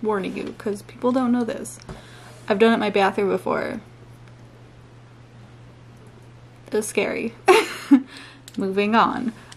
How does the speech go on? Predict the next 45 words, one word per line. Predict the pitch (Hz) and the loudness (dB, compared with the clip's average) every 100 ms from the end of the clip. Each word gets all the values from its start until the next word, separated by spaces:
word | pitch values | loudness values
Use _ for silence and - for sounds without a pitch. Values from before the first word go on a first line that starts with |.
| - | 2
Um, | 214 202 202 196 202 - | 4 4 0 -4 -4 0
but | 220 | 0
yeah, | - - | 0 -8
just | - 233 - | -6 -6 0
don't | 240 226 - | 0 -2 -6
spray | - 214 | -4 -2
like | 190 190 | 0 -2
a | |
madwoman | 190 185 185 190 214 220 - | -2 -2 -2 -4 -6 -8 -8
or | 208 | -6
madman. | 196 185 180 180 185 202 - | -4 -4 -6 -6 -6 -8 -10
Just | - 214 220 - - - | -8 -8 -8 -14 -18 -20
spray | - - - 208 | -20 -4 0 2
where | 202 | 2
you | 196 | 0
need | 185 190 | -2 -2
it. | 196 196 - - - | -2 -4 -8 -8 0
And | 226 214 - - - | 2 0 -4 -18 -10
also, | - 233 240 302 | -2 -2 -2 -4
it's, | 294 - | -4 -4
like, | 285 | -2
really | 214 208 208 | 2 4 2
strong, | 208 - 190 208 208 | 0 -2 -2 -2 -6
so | - | -6
you | 214 | -4
don't | 226 247 | -2 -2
need | 202 202 208 | -2 -2 -2
a | |
lot | 180 180 175 | -2 -2 -6
of | - | -10
sprays. | - 190 - - - - - - - | -6 -6 -6 -10 -16 -20 -20 -20 -6
This | - 247 - - | 0 0 0 -2
will | 285 | 2
last | 233 196 254 - | 2 2 0 -6
you. | - - - - - - | -10 -12 -14 -20 -20 -14
Surprisingly, | - 226 233 233 226 240 - | -10 -4 -2 -4 -6 -10 -10
it | - - | -6 -4
will | 226 226 | 0 0
last | 214 226 - | 0 -4 -8
you. | - - - - - | -16 -18 -18 -20 -20
So, | - 214 - - - - - - - - - | -8 -6 -6 -10 -18 -20 -20 -20 -20 -10 -4
put | - - - - - - - | -4 -6 -20 -20 -20 -18 -16
that | - - | -12 -10
over | - - | -10 -10
there. | - - | -12 -14